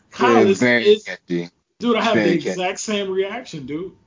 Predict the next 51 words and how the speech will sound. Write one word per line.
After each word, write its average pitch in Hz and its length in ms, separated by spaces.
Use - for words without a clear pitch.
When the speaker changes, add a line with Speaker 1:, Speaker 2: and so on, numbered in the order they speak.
Speaker 1:
Like, 170 180
I, - 180
I'll 208 240
listen 240 300
to 269 220
his 240 120
shit, 240 160
I'm 247 120
like, 220 160
"Okay, 226 320
I 202 100
should, 196 240
you 196 160
know, 185 240
I, 190 240
no, 202 180
I'm 202 140
good." 147 300
<laughs> - 180
Speaker 2:
I 175 40
catch 131 200
Speaker 1:
Like, 202 220
Speaker 2:
myself 175 280
Speaker 1:
every 226 140
Speaker 2:
singing. 180 220
Speaker 1:
time. 101 260
Speaker 2:
I 156 140
catch 160 260
myself 170 460
singing 165 300
some 156 220
of 151 60
his 147 140
songs, 147 440
and 131 140
yeah, 123 140
every 139 240
time 156 200
I 156 120
sing 175 320
it, 117 80
in 127 120
my 143 160
head, 175 240
I'm 135 120
like, 120 160
"You 147 100
know, 135 140
I 110 100
hate 120 340
you." 95 140